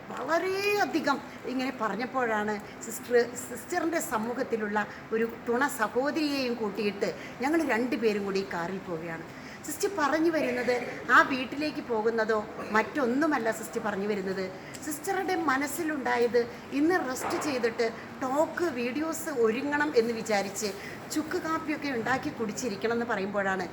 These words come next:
ഈ കാറിൽ കയറി യാത്ര തുടങ്ങി. സിസ്റ്റർ ബ്രേക്ക്ഫാസ്റ്റ് ഒന്നും കഴിച്ചിട്ടില്ല, ഒന്നും ഒരു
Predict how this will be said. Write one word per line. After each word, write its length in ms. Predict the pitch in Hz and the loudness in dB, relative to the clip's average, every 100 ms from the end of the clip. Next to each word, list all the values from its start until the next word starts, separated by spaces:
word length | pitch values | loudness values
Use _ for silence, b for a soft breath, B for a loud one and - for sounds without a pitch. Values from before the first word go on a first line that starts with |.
| B B 330 | B B -2
ഈ 60 | 392 - | 0 2
കാറിൽ 300 | 262 269 302 | 2 2 0
കയറി 320 | 285 233 240 | 2 2 2
യാത്ര 300 | 208 196 240 240 | 0 -2 -2 -2
തുടങ്ങി. 300 | 233 233 240 247 B B | 2 2 2 2 B B
സിസ്റ്റർ 220 | 226 - | -8 -4
ബ്രേക്ക്ഫാസ്റ്റ് 540 | 226 220 214 277 - 262 | 2 2 2 -4 -2 0
ഒന്നും 180 | 233 247 | 0 0
കഴിച്ചിട്ടില്ല, 400 | 233 214 240 240 | 0 0 -2 0
ഒന്നും 300 | 226 220 247 247 | 2 2 -2 0
ഒരു 140 | 220 | 0